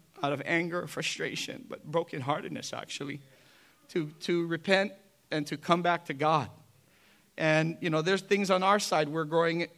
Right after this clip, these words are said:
as well. So just know that, amen, that that was a letter of love. And so Ephesians chapter four, one of the things we're gonna talk about today is about forward in unity, amen? Because we've been talking a lot about unity in our congregation. And one of the things,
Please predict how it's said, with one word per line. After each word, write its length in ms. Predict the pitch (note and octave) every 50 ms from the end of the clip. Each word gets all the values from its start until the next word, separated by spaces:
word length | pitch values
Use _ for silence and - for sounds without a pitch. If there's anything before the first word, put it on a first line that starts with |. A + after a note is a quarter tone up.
| _
as 200 | - D#3 D#3 C#3
well. 300 | C#3 D#3+ E3 D3+ A#2+ A2+
So 340 | A#2+ - - D3+ C3+ B2 - - - - - - - _ _ -
just 240 | - A3+ G#3+ G#3 -
know 220 | G3+ G3 F#3 E3+ D3+
that, 200 | C#3 B2 C3 C#3
amen, 300 | C#3 C#3 D3 D3 D3+ D3+
that 140 | D3 D3
that 140 | - E3 D3+
was 180 | C#3+ D3+ C#3+ C3
a 80 | D3
letter 320 | D3 D3 D3 C#3+ D3 C#3+ C#3
of 140 | C3 B2 B2+
love. 280 | C3+ C3 A#2 A2+ G2+
And 80 | G#2+ -
so 340 | - - D3 C3+ C3 C3+ C3+ - - - - -
Ephesians 420 | - F3 - A#3 A#3 G#3 A3 A3 G#3
chapter 320 | - A3 G3+ G3+ - -
four, 360 | D#3+ - - F#3+ F3+ E3 D3+ D3+
one 120 | E3+ G3+
of 60 | A3
the 60 | A3
things 220 | G3+ A3 G3+ F3+ E3+
we're 80 | F3+
gonna 160 | E3 E3+ D#3+ D#3
talk 240 | D#3+ F3 D#3 D#3
about 280 | E3+ D#3 C#3 C3+ B2 C3
today 200 | C3+ C3 B2 B2
is 160 | B2+ B2+ B2+
about 260 | C3 C3+ C3+ C3+ -
forward 400 | - - - E3 D#3+ E3 E3 D#3+
in 160 | D#3 D3 B2+ C3
unity, 480 | C3+ C#3+ D3 C#3+ A#2+ G#2 F2 G2+ A2
amen? 340 | A2 A#2 B2 C3 C#3 E3 F3 - - - - - - - - - - - - -
Because 400 | D3+ F3 E3 E3 G3 F#3 D#3+ E3
we've 200 | F3 G3+ G#3+ G3
been 100 | A3 G#3+
talking 360 | - A3 G#3 - A#3 G3+ F#3+
a 60 | E3
lot 300 | D#3+ D#3+ F3+ F#3+ G3 G3+
about 380 | G3 E3+ E3 E3+ F3 E3+ - D3+
unity 380 | D#3+ F3 F#3 F#3 E3 D#3 D3+ D3 -
in 120 | D3 D3+
our 120 | D3+ D3
congregation. 840 | C#3+ - F3 D#3 D3+ D3 D3+ C3+ B2 C3 D#3 D#3+ D#3 - - D#2 - - - - - - - -
And 200 | - D3+ D#3 E3
one 120 | G3+ A3+
of 100 | A#3 A3+
the 80 | G#3 F#3+
things, 600 | F#3+ - G#3 G#3 G3+ F3+ E3 E3 D#3 C#3+ - -